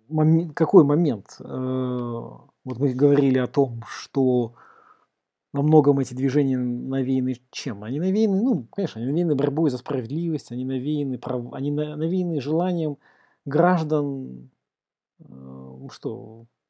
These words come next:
чувствовать себя действительно в безопасности. Так? А, и Black Lives Matter можно было, наверное, заменить и Citizens Lives Matter, Matter. Хотя, конечно, мы понимаем, что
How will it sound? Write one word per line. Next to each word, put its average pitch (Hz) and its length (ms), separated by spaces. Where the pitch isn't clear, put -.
чувствовать 180 360
себя 165 140
действительно 190 300
в 165 40
безопасности. 160 640
Так? 139 160
А, 127 580
и 131 320
Black 143 400
Lives 156 340
Matter 156 360
можно 156 360
было, 147 320
наверное, 143 360
заменить 139 460
и 143 60
Citizens 147 600
Lives 110 260
Matter, 104 280
Matter. 110 360
Хотя, 123 200
конечно, 143 340
мы 113 60
понимаем, 123 380
что 110 260